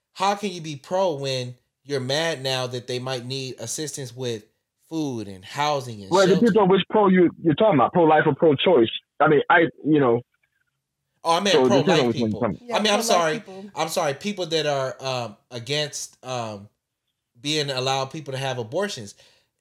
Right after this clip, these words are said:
Speaker 1: they, they'll be like, "I don't, I don't think people should be able to have 'em." But then, okay, people have their babies, and then let's say I need some support, then they're like, "Get your ass off welfare. My tax dollars ain't gonna feed your kid." And it's like, "Well, I thought you was pro-life." I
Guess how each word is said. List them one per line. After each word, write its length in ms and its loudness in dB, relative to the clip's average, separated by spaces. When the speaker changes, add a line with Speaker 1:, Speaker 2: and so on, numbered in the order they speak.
Speaker 1:
they, 200 -4
they'll 220 -2
be 80 -8
like, 180 -2
"I 100 -2
don't, 260 -4
I 100 -6
don't 180 -6
think 180 -14
people 220 -14
should 160 -12
be 120 -4
able 120 -6
to 60 -8
have 320 -6
'em." 80 -18
But 140 -10
then, 240 0
okay, 360 -6
people 400 -10
have 300 -4
their 120 -6
babies, 460 -6
and 160 -12
then 160 -6
let's 160 -4
say 80 -4
I 120 -2
need 120 -10
some 160 -14
support, 380 -8
then 120 -6
they're 80 -8
like, 200 -6
"Get 180 -8
your 140 -4
ass 200 -8
off 160 -10
welfare. 460 -8
My 120 -4
tax 260 -4
dollars 300 -4
ain't 160 -8
gonna 200 -6
feed 300 -12
your 120 -2
kid." 400 -6
And 80 -8
it's 140 -6
like, 400 -4
"Well, 240 -2
I 40 -4
thought 280 -6
you 80 -6
was 160 -10
pro-life." 480 -4
I 180 -10